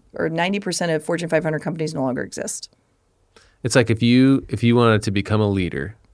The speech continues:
Speaker 2: you could go back and get a, you know, an M B A in finance or psychology,
Speaker 1: Mm-hmm.
Speaker 2: you'd be way better off studying psychology. It feel-, it
Speaker 1: Hundred percent.
Speaker 2: feels like it was just a decade ago where it was like, "Well, you gotta have that finance. You gotta have that
Speaker 1: Well,
Speaker 2: finance background."
Speaker 1: and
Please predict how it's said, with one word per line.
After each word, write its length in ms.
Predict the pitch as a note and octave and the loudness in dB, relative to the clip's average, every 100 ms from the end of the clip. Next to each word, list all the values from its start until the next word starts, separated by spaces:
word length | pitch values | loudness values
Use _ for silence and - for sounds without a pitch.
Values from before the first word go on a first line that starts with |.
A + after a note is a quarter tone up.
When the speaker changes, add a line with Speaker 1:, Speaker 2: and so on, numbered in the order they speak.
| _ _ _ - | _ _ _ -8
Speaker 2:
you 80 | G#2 | -6
could 140 | F#2+ | -4
go 120 | G2+ | -4
back 400 | F2+ F#2 F#2+ E2+ | 0 2 0 -2
and 200 | - F2+ | -8 -6
get 180 | E2+ E2+ | -4 -2
a, 200 | F2 E2+ E2+ _ _ - - - _ _ _ - | -4 -6 -10 _ _ -10 -10 -10 _ _ _ -6
you 100 | G2+ | -2
know, 140 | F2 | 0
an 140 | E2 F#2 | -2 -2
M 140 | F#2+ | -2
B 120 | F#2 | -2
A 200 | F2+ F2 F2 | -2 -2 -4
in 100 | E2+ | -2
finance 720 | G2+ G2 G#2 A2 A2 - - _ _ _ _ | 0 2 4 2 0 -4 -12 _ _ _ _
or 100 | F2+ | -6
psychology, 840 | - F#2 G2+ G2 F2+ E2+ C#2 E2 E2+ - | -2 -2 2 2 2 -2 -4 -6 -10 -8
Speaker 1:
Mm-hmm. 240 | F#3+ G#3+ C4 | -6 -4 -6
Speaker 2:
you'd 120 | G#2+ | -4
be 120 | G2 | -4
way 380 | F2+ F#2+ D3 B2+ | -4 0 4 6
better 220 | G2+ F2+ D#2+ | 6 6 2
off 160 | D2+ | 0
studying 300 | - F#2+ D#2 | -2 -4 -4
psychology. 500 | E2+ D#2+ F2 E2 F2+ A2+ | -6 -4 -2 -2 -4 -6
It 180 | A2+ | -4
feel-, 120 | - F3+ | 4 6
it 80 | |
Speaker 1:
Hundred 80 | B3+ | 6
percent. 180 | C4 E4+ | 4 4
Speaker 2:
feels 140 | A#3 F3 | 2 2
like 140 | - | -2
it 60 | - | -2
was 140 | G#2 | -4
just 280 | - B2 - | -2 -4 -2
a 60 | |
decade 360 | G2 B2+ B2+ F#2+ | 0 0 2 0
ago 220 | F2+ F2+ | 2 0
where 140 | E2 F2+ | -2 -4
it 80 | |
was 160 | F#2 E2+ | -4 -6
like, 160 | E2 D#2+ | -6 -4
"Well, 120 | E2+ | -6
you 80 | F2+ | -4
gotta 140 | D#2 | -4
have 120 | F2 | -2
that 140 | F2+ - | -4 -4
finance. 520 | F#2+ C#3 - - - _ _ | -4 -6 -8 -14 -20 _ _
You 80 | A#2+ | -4
gotta 140 | G2 F#2+ | 0 2
have 80 | |
that 180 | G#2 - | 0 0
Speaker 1:
Well, 100 | A#2 | 2
Speaker 2:
finance 220 | B2 G#2+ | 2 0
background." 460 | - - - C2+ A#2+ | -4 -8 -8 -10 -4
Speaker 1:
and 80 | A#3+ | -2